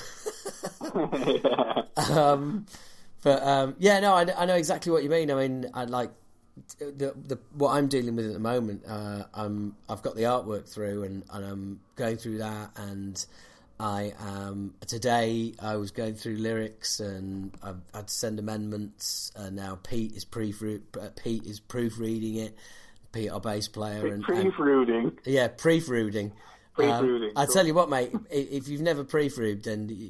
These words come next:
Speaker 1: you wanna look into it. Um,
Speaker 2: I'm gonna have a quick one. Yeah, I'll have a quick proofread. <laughs>
Speaker 1: Yeah, do you do that? Um, but, um, yeah, it's, um, it, it's a busy time, and things are just buzzing around in my head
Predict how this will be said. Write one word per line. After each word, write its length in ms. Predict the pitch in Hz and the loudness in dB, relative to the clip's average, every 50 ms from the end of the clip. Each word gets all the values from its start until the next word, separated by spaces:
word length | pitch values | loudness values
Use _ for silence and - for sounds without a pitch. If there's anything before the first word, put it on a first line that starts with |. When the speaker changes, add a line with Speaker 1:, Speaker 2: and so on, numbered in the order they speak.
| 69 85 | -14 -10
Speaker 1:
you 260 | 120 123 117 123 120 | -8 -6 -6 -4 -4
wanna 140 | 123 127 117 | -4 -4 -2
look 160 | 113 107 - | -4 -4 -4
into 240 | 123 113 107 - 110 | -4 -4 -4 -4 -4
it. 160 | 101 98 - - - - - - - - - - | -6 -6 -8 -12 -20 -20 -20 -20 -20 -18 -6 -2
Um, 120 | 123 127 131 - - | 0 0 0 2 4
Speaker 2:
I'm 160 | 160 151 139 143 - | 6 6 6 6 4
gonna 80 | 120 | 2
have 100 | 113 - | 0 0
a 40 | - | -4
quick 280 | - - 120 104 - - | -6 -6 -6 -4 -4 -4
one. 200 | 101 95 95 - - | -6 -6 -6 -10 -12
Yeah, 140 | - 107 98 | -6 -2 0
I'll 100 | 98 95 98 | 0 0 0
have 40 | 101 | 0
a 40 | 98 | -2
quick 300 | - - 120 - - - | 0 0 -2 -2 -2 -4
proofread. 520 | - 101 104 104 - 104 95 - - 226 - - - | -2 -2 -2 -4 -6 -6 -6 -4 -4 -6 -8 -6 0
<laughs> 140 | - 180 - | 2 4 6
Speaker 1:
Yeah, 260 | 175 180 165 147 135 | 8 8 10 8 8
do 140 | - 156 160 | 6 2 0
you 80 | 160 160 | 0 0
do 240 | 160 175 165 156 143 | 2 2 2 4 4
that? 240 | 127 117 107 - - - - - - - | 2 0 -2 -2 -6 -12 -18 -20 -10 0
Um, 560 | 143 139 147 147 143 147 143 143 147 185 - - - - - - - - - - - - | 4 4 6 6 6 4 2 0 -4 -6 -8 -10 -14 -14 -16 -16 -20 -20 -20 -18 0 4
but, 320 | 170 160 - - - - | 4 4 4 4 4 6
um, 200 | 180 170 165 170 | 6 6 6 6
yeah, 240 | 185 208 190 147 120 - - | 6 8 8 8 6 2 0
it's, 320 | 175 170 160 - - - 170 | 0 0 0 2 2 4 6
um, 460 | 165 156 156 156 151 156 156 156 - - - - - - - - - - - - - - - - - - - _ _ - | 6 6 6 6 4 4 2 0 -2 -4 -12 -20 -20 -20 -20 -18 -18 -18 -18 -20 -20 -20 -20 -20 -20 -20 -20 _ _ -4
it, 140 | - 151 143 - | -2 -2 0 0
it's 220 | 160 156 - - | -2 -4 -2 -4
a 60 | 139 139 | -4 0
busy 320 | - - 196 135 120 101 | 2 2 4 4 2 -2
time, 380 | 104 - 170 180 175 143 120 110 | 0 0 2 2 2 0 0 -2
and 120 | 104 104 | -2 -2
things 280 | - 175 175 156 123 117 | 0 0 0 0 -2 -4
are 40 | |
just 280 | 110 113 107 - - - | -6 -8 -10 -12 -6 -2
buzzing 320 | - 185 175 147 123 113 | 0 0 0 0 -2 -4
around 340 | 110 117 147 156 156 147 135 | -4 -2 -2 -2 -2 -2 -2
in 80 | 120 110 | -2 -2
my 60 | 107 | -2
head 220 | 123 127 110 - | -4 -4 -6 -8